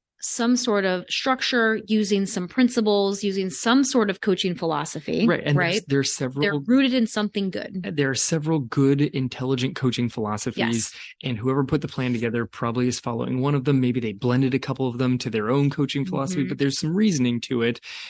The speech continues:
Speaker 2: It's just a matter of how does that thing then become personalized and effective for you,
Speaker 1: Mm.
Speaker 2: making sure that that plan fits to you. So
Speaker 1: Right.
Speaker 2: we've covered some, some mistakes that show up here. Um, you know, whether you're strictly following the plan,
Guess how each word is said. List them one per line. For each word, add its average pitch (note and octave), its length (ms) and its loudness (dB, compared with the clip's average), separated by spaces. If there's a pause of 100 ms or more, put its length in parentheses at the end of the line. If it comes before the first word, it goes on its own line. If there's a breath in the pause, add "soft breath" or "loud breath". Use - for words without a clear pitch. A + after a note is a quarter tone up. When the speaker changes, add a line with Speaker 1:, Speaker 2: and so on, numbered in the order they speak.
(420 loud breath)
Speaker 2:
It's D#3+ 280 2
just D#3 240 -4
a E3 40 -4
matter D3+ 160 -2
of C3 60 0
how C3+ 200 -8
does D3 180 0
that C3+ 180 -4
thing B2+ 260 -2 (260 loud breath)
then C3 180 2
become B2+ 260 0
personalized C3 640 -4
and B2 140 -6
effective A2 340 -4
for A2 220 -8
you, A2+ 800 2 (200 loud breath)
Speaker 1:
Mm. F3+ 120 -6
Speaker 2:
making B2+ 340 4
sure A#2 160 -4
that A#2 80 -2
that A2 100 -4
plan A2+ 280 -4
fits - 180 -6
to A2 140 -8
you. - 240 -6 (180 loud breath)
So - 160 -2
Speaker 1:
Right. - 100 -4 (280 loud breath)
Speaker 2:
we've C#3+ 180 6
covered D#3 320 0
some, C3+ 400 2
some B2 220 2
mistakes A#2+ 340 -2
that - 140 -6
show A2+ 180 0
up A#2 120 -4
here. B2 340 -2 (320 loud breath)
Um, A2 500 -4 (100)
you - 120 -4
know, A2+ 80 -2
whether A#2+ 240 -2
you're A#2+ 160 -2
strictly C#3+ 440 -2
following B2 360 -2
the A#2+ 80 0
plan, A#2+ 560 -2